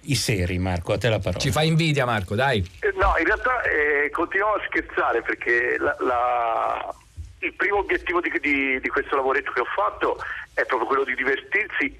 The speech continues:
Speaker 3: prima di tutto di divertire me e poi di rendere un pochino più divertente la materia anche a chi la sentiva, quindi prima di tutto la prima cavia sono stati i miei studenti di ingegneria,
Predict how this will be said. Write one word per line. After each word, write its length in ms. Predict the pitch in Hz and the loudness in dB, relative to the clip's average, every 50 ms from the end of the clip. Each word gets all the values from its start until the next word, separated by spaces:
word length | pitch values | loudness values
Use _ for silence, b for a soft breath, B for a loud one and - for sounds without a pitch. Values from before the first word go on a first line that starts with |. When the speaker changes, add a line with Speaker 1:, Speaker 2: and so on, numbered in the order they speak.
| - | -8
Speaker 3:
prima 160 | - - 104 104 | -4 -2 0 0
di 60 | 110 | 0
tutto 220 | 123 123 113 127 | 0 0 -2 -2
di 120 | - 120 113 | -2 -2 -2
divertire 460 | 117 113 113 107 - - 113 113 107 | -2 0 -2 -2 -2 0 0 0 2
me 300 | 107 117 117 165 - - B B B B B B B B B B B B - | 2 2 2 0 -2 -4 B B B B B B B B B B B B -6
e 100 | 156 156 | -6 -4
poi 200 | - - 214 202 | 0 0 0 2
di 100 | 185 139 | 2 2
rendere 760 | 135 143 143 143 143 143 135 131 127 123 113 110 113 - B B B B B B B B B B B B B | 2 2 2 0 0 0 0 2 2 2 2 0 -2 -4 B B B B B B B B B B B B B
un 140 | - 147 135 | -10 -8 -4
pochino 300 | - 175 165 - 214 202 | -2 -2 0 0 0 0
più 120 | - 190 | 0 -2
divertente 520 | 151 151 160 156 151 - 185 180 - - | -2 0 -2 -2 -2 0 0 0 2 2
la 80 | 160 143 | 0 2
materia 380 | 139 139 - 143 143 151 156 131 | 2 2 2 2 2 2 0 0
anche 160 | - - 120 | 0 -4 -4
a 40 | 117 | -4
chi 160 | - - 127 | -4 -2 0
la 120 | 123 123 - | 0 0 0
sentiva, 540 | - 117 110 - - 156 139 123 110 104 101 | -2 -4 -4 -4 -2 0 0 2 2 0 0
quindi 640 | - - 120 117 107 110 107 104 104 104 104 98 98 98 | -2 -4 -6 -4 -2 -2 0 2 2 2 2 0 -2 -2
prima 160 | - - 117 | -2 0 0
di 60 | 117 117 | 0 0
tutto 880 | 135 143 - - 131 117 113 113 107 107 107 104 104 104 104 107 110 110 | -2 -4 -2 0 0 2 2 2 2 2 2 2 0 0 0 0 0 0
la 200 | 113 113 120 123 | 0 0 0 -2
prima 180 | - 131 127 123 | 0 0 -2 0
cavia 300 | 123 151 156 147 151 135 | 0 -2 -2 -2 -2 -4
sono 120 | - 123 - | -4 -6 -4
stati 180 | - 123 120 | -2 0 0
i 20 | 117 | 0
miei 160 | 113 120 120 120 - | 0 0 -2 -2 -4
studenti 320 | - 127 123 120 - - | -2 -2 -2 -2 -2 -4
di 80 | 120 120 | -6 -6
ingegneria, 840 | 117 117 127 123 123 135 139 156 180 185 175 143 113 107 101 - 80 | -4 -2 -4 -2 0 -2 0 0 2 2 2 2 2 0 -2 -4 -10